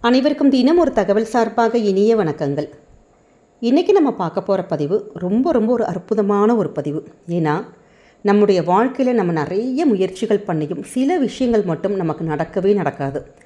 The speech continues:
நம்மளும் எவ்வளவோ முட்டி மோதியிருப்போம், வேண்டுதல் வச்சிருப்போம், கோவிலுக்கு போயிருப்போம், பரிகாரங்கள் பண்ணியிருப்போம். ஆனாலும் அந்த ஒரு விஷயத்துக்கு ஏதாவது ஒரு தடைகள், தாமதங்கள் அப்படி நிறைய பேருக்கு வாழ்க்கையில கண்டிப்பாக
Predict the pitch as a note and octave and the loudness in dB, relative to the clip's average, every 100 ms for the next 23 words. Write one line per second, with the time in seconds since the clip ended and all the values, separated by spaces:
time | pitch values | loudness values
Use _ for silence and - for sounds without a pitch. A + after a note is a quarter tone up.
0 | _ _ - - E3+ D#3+ G#3 C4 B3 G3+ | _ _ -20 -6 -2 2 2 4 4 4
1 | G#3 B3+ A#3+ G#3+ G#3+ D#4 C4+ G#3+ G#3+ G3+ | 6 6 4 2 2 2 4 4 2 0
2 | G3+ G3 F3+ F#3+ A3+ G3+ F3 F#3+ F3+ - | 0 0 0 0 0 -2 -4 -6 -6 -4
3 | G3 F#3 G3 G3+ B3+ C#4 C4+ G3 F3 F#3+ | -2 -2 -2 0 0 -4 -2 -2 -2 -6
4 | F3+ E3 E3 F#3+ G#3 G3 G3 E3 D#3+ E3+ | -4 -4 -2 -2 -2 -4 -4 -6 -4 -6
5 | E3 - D#3 F3+ A#3+ F#3 D3+ - - - | -6 -6 -6 -2 0 0 -4 -6 -16 -20
6 | - - F#3+ A3+ D#4 F4+ C#4+ F#3+ E3+ - | -20 -6 0 2 4 6 6 4 0 0
7 | G3 F#3+ A3 F3 E3+ F#3+ A3+ E4+ G4 C#4+ | 0 0 0 0 0 0 0 2 2 2
8 | F#3+ E3 D#3 E3+ E3+ F3+ F3 G#3 G3+ F3 | 0 -2 -2 -4 -6 -4 -2 0 0 0
9 | F3+ - E3+ F3+ E3 D3 E3+ A3+ C4+ C#4 | -2 -4 -6 -2 -2 -4 -4 0 0 2
10 | F3+ A3+ F3+ E3 F3 F3 G3 G3 E3 G#3 | 0 2 -2 -2 -2 -4 -4 -4 -4 -2
11 | C#4 C#4 F3+ - | -2 -2 -2 -2